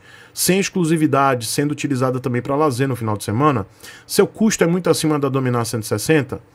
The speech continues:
Abraço." Caio, eu ainda não, não tô recomendando a Dominar duzentos pra trabalho, porque a gente ainda não sabe como é a durabilidade desse motor.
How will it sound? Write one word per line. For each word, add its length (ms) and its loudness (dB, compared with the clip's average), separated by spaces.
Abraço." 480 -2
Caio, 400 4
eu 160 10
ainda 540 4
não, 720 2
não 220 0
tô 220 0
recomendando 580 2
a 60 2
Dominar 320 0
duzentos 520 -4
pra 160 0
trabalho, 580 2
porque 300 -2
a 60 6
gente 240 0
ainda 200 2
não 220 0
sabe 420 2
como 320 -2
é 60 2
a 140 4
durabilidade 800 0
desse 240 -4
motor. 420 -6